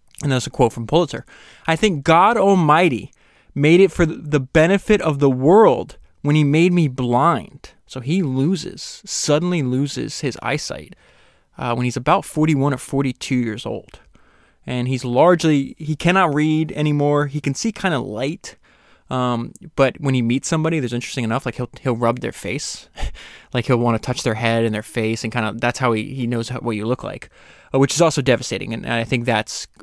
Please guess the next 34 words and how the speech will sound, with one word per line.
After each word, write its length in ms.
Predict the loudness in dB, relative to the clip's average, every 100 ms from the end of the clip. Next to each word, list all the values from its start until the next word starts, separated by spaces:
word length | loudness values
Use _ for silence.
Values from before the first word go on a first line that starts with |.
| _
that 320 | -6 -2 -2
leads 380 | -2 -2 -4 -4
into 220 | -8 -6
this, 240 | -10 -8 -8
like, 180 | -6
mental 400 | -4 -4 -2 -4
breakdown. 720 | -6 -6 -6 -6 -8 -12 -16 -18 -2
'Cause 120 | 2
the 80 | 2
first 300 | 2 0 0
half 180 | -2 -2
of 120 | -6
his 100 | -2
life 340 | -2 -2 -6 -20 _ _ _ -2
is 300 | -2 -2 -8 _ _ -16 -2
amazing. 680 | 0 4 4 4 2 -2 -16 _ -6
When 120 | 0
you 80 | 0
see 320 | 2 0 -2 -10 _ -14
the 180 | -6 -4
struggle 400 | 2 4 4 4
that 80 | 2
he 100 | 2
has 120 | 0
to 60 | 0
go 160 | 0
through 300 | -2 -4 -6
and 140 | -6 -8
how 380 | -2 0 0 0
he's 180 | -4 -4
very 360 | 2 4 2
clever, 420 | 0 2 2 2
very 260 | 0 0 0
smart, 560 | -2 -4 2 2 2